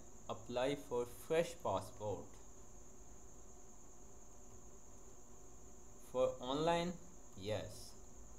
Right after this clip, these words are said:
आपने सेकंड अल्टरनेटिव चूज़ करना है। यहाँ नौ स्टेप हैं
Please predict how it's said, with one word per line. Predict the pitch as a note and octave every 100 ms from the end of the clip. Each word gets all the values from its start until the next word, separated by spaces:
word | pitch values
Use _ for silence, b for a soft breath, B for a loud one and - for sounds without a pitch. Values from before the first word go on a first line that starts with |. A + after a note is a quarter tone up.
| - - -
आपने | A2 A2 A#2+
सेकंड | G#2+ - C#3+ D3+ D#3+ -
अल्टरनेटिव | B2+ G#2+ B2+ B2 A2 A#2+ G#2+
चूज़ | B2 A2+ -
करना | F#2 E2
है। | E2+ G2 G#2 - - - - - - - -
यहाँ | C#3 D#3+ F3 F3 - - - - - - - - - -
नौ | A#2 B2+ D3 E3+ F#3 F#3
स्टेप | - - - D3 A#2+ -
हैं | - -